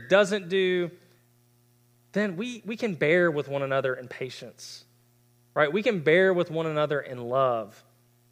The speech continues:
because we know that we're all on this spectrum of growing in holiness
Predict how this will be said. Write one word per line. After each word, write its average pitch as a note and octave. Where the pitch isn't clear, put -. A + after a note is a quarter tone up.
because G3+
we A#3
know E3+
that F#3
we're G#3+
all C#3+
on D#3
this D#3
spectrum F3+
of C#3
growing D#3+
in C#3+
holiness C3+